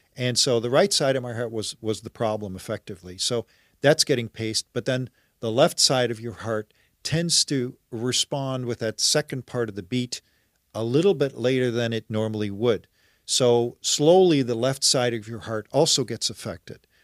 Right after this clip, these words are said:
And that causes all kinds of other things to happen. And people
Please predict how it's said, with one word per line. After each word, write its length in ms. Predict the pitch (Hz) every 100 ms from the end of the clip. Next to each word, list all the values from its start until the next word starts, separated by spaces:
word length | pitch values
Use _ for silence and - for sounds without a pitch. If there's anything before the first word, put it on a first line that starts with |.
| _ _ _ _ _
And 400 | 135 131 131 127
that 180 | 127 -
causes 540 | - 131 123 117 117
all 220 | - 113 110
kinds 320 | 117 117 120
of 80 | 113
other 260 | 208 226
things 320 | - 139 123 -
to 60 |
happen. 400 | 98 104 104 107
And 140 | 101 -
people 400 | 131 - 110